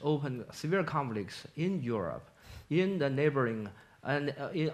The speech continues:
also in your neighboring areas, uh, since the end of the Cold War. So why, why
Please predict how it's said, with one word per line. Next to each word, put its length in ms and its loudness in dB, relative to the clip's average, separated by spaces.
also 400 2
in 180 0
your 180 -2
neighboring 480 2
areas, 580 0
uh, 200 -6
since 320 -2
the 100 0
end 260 -2
of 240 -2
the 80 -14
Cold 280 -2
War. 140 -6
So 300 4
why, 460 8
why 420 6